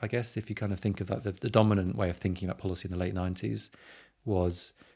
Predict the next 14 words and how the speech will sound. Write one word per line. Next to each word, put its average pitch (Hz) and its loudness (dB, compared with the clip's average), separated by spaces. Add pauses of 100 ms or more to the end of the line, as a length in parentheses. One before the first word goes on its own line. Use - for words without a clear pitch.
(120)
pretty - -2
technocratic, 95 0
very 104 6
dependent 92 -2
on 95 -2
economics, 90 -2
for - -10
example. 113 -4
So 104 -6
almost 92 -4
all 95 -2
the 90 -8
kind 90 -4
of 90 -10